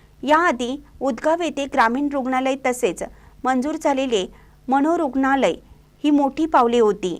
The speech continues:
आता आयुष रुग्णालयाच्या स्थापनेसाठी मान्यता मिळाल्याने तालुका आरोग्य सुविधांच्या दृष्टीने सक्षम बनत आहे.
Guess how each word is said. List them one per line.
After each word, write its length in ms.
आता 280
आयुष 400
रुग्णालयाच्या 680
स्थापनेसाठी 680
मान्यता 460
मिळाल्याने 520
तालुका 360
आरोग्य 360
सुविधांच्या 580
दृष्टीने 500
सक्षम 500
बनत 260
आहे. 300